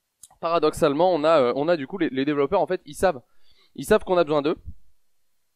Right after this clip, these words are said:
et ils savent qu'ils trouveront, euh, ils trouveront chaussures à leurs pieds, ils trouveront bien une entreprise qui voudra d'eux. Et donc en fait, euh, d'une part, euh, voilà, ces, ces démissions, euh, euh, notamment pour, pour avoir des augmentations de salaire, c'est la motivation numéro un.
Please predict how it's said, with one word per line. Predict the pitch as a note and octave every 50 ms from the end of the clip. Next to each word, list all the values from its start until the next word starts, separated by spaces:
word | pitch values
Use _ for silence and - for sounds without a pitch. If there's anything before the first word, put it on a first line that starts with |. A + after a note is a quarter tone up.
| _ _ _ - _ -
et | E3
ils | D#3+
savent | D#3 - A3 G#3+
qu'ils | - - G3+ G3 F3
trouveront, | - - F3 D3+ C#3+ D3+ F3 G3 G#3+ G3+
euh, | D3+ C3+ C3+
ils | C#3 C3+
trouveront | - - F3 D#3+ F3 G3
chaussures | F#3+ - F3+ D3+ - G3
à | F3+ D#3+
leurs | C3+ B2+ -
pieds, | - G#3
ils | G#3
trouveront | - - D#3 D3+ E3 G3+
bien | G3+ F#3 G#3 A3 G3+
une | - F#3 F#3
entreprise | F3+ F3 - E3+ - - G3 -
qui | _ C#3+
voudra | B2+ B2 A#2+ A#2+
d'eux. | A2+ D3 - _ - - - - - - _ _ _ _
Et | - C#3+
donc | D#3+ E3+ E3
en | F3+ E3+
fait, | - G3+ G3 - - - - - -
euh, | B2+ B2+ B2+ B2+ B2+
d'une | B2 - D#3+ F#3 F#3 D#3+
part, | - G3 F#3+ F#3+ E3+
euh, | D3+ C3 C3
voilà, | C3 C#3+ D3+ D#3
ces, | - - D3+ B2+
ces | - - D#3+
démissions, | D3 D#3+ D#3+ E3 E3+ D#3 - - F#3 F#3 F3+ - D#3+
euh, | C3 A#2+ A#2 A#2 _ - - - - - - - - - - _ _ _
euh, | - B2 B2+ B2 B2 A#2+
notamment | C3 B2+ - C#3 C#3+ C#3+ - D#3 D3 D#3 E3
pour, | D#3 - C3 A2 A2+ G#2+ -
pour | - C3 B2+ A#2+ B2
avoir | A#2 A2+ B2 B2+
des | B2+ B2 B2
augmentations | C#3 C3+ D3+ D3 D3+ D3+ - - D#3+
de | C#3
salaire, | - C#3 C3+ D3 E3
c'est | - - C3+
la | A2+
motivation | A#2 A#2 A#2 - - B2 A#2 G#2+ - D3
numéro | C3+ B2+ B2 B2 A2+ A2
un. | B2 D#3